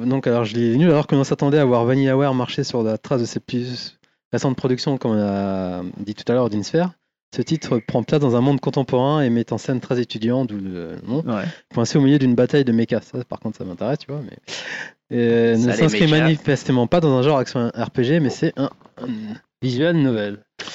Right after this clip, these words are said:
Speaker 2: Ah, après, pourquoi
Speaker 1: Et
Speaker 2: pas,
Speaker 1: donc,
Speaker 2: hein.
Speaker 1: euh, voilà. Donc, le fameux gameplay tant recherché de treize Sentinelles est donc exactement ce que l'on voit ici, de l'exploration des dialogues à choix multiples et des cinématiques doublées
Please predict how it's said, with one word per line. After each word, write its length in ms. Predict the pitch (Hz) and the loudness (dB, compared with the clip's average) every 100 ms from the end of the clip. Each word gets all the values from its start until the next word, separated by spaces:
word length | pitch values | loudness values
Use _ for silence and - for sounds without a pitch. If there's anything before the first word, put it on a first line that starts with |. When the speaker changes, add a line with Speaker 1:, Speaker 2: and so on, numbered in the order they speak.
| - | -4
Speaker 2:
Ah, 80 | 156 | -2
après, 160 | 139 107 | -2 -4
pourquoi 220 | - 104 | -4 -2
Speaker 1:
Et 40 | |
Speaker 2:
pas, 140 | 131 165 | 0 0
Speaker 1:
donc, 200 | 131 107 | 0 -2
Speaker 2:
hein. 40 | |
Speaker 1:
euh, 100 | 104 | -4
voilà. 240 | 101 113 - 120 | -2 -4 -4 -2
Donc, 200 | 117 123 | -2 0
le 60 | |
fameux 240 | 127 156 160 | 0 2 4
gameplay 360 | 147 139 156 | 4 2 0
tant 140 | 147 127 | 0 0
recherché 380 | 117 123 - 120 | 0 -2 -4 0
de 520 | 110 107 104 101 104 - | 2 2 0 -2 -6 -6
treize 200 | 127 110 | -4 -4
Sentinelles 460 | 113 101 123 147 | -4 -4 0 0
est 60 | 123 | 2
donc 160 | 123 - | 0 -2
exactement 600 | 127 120 - 117 120 123 | -2 -2 -2 -2 -2 -4
ce 120 | - | -8
que 80 | - | -2
l'on 120 | 110 | 0
voit 180 | 107 110 | 0 -2
ici, 240 | 104 - 143 | -4 -6 -2
de 80 | 113 | -2
l'exploration 560 | 117 - 117 113 - | -2 -2 -2 -2 -2
des 120 | 123 | -2
dialogues 300 | 107 117 120 | -2 -2 -2
à 40 | 110 | -6
choix 140 | - | -8
multiples 360 | 107 107 - 143 | -6 -6 -6 -4
et 60 | 120 | -6
des 80 | 101 | -8
cinématiques 480 | - 120 110 - 113 | -6 -4 -4 -8 -8
doublées 340 | 113 110 | -4 -4